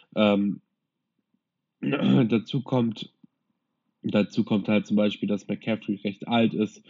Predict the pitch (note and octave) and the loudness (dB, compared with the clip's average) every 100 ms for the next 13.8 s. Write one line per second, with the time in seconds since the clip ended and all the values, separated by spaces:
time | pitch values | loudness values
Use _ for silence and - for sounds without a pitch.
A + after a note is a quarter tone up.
0 | - - - - - G2+ G2 G2 G2 G2 | -20 -18 -20 -18 -8 -4 -2 -2 -2 -2
1 | G2 - G#2 G2+ G2+ G2 G#2 - G2 - | -4 -4 -2 0 0 -2 -4 -6 -4 -2
2 | G2+ G2 - - G#2 G#2 G2+ G#2 G#2 - | -2 -2 -6 -6 -2 0 2 0 -2 -2
3 | G#2+ G#2+ G2+ G#2+ G2 - G#2+ G2+ - G2+ | 2 2 2 0 0 -2 -2 -2 -4 -4
4 | G2 A2 A2+ G#2+ G2 G#2 G2+ G2+ G#2+ G#2+ | -2 2 4 4 2 0 0 2 4 4
5 | - - - _ - G2 G2 - A2 G#2+ | 0 -18 -20 _ -2 0 0 4 4 6
6 | G#2 G#2 F#2+ G2+ G2+ A2 G#2+ - - - | 6 6 4 2 4 6 4 0 -18 2
7 | A#2+ A2+ G#2+ G#2+ G2 - A2 A2+ G2+ - | 2 4 2 2 -2 -2 -2 -2 -4 0
8 | A2 G#2 G2+ G#2 G2+ - G#2+ G#2 A2 G#2+ | 0 2 0 -2 -2 -2 -2 0 -2 0
9 | G#2 - - - _ - G2+ G2+ F#2+ - | -2 -2 -14 -20 _ -2 2 2 0 -4
10 | _ A2+ - _ A#2 B2+ B2+ - G#2+ A2+ | _ -10 -10 _ 2 6 4 4 2 0
11 | A2 G#2 A2 G#2 - A2+ G2+ G2 G2+ A2+ | 2 -2 0 -2 0 -2 0 -2 0 0
12 | G#2+ G2+ - A2+ A2+ G2 G#2 G#2 G2+ G2 | 0 -4 -2 -4 -2 -4 0 0 0 -2
13 | - G#2+ A2 G#2 - G#2 G#2 G#2+ | 0 2 2 0 0 0 0 -6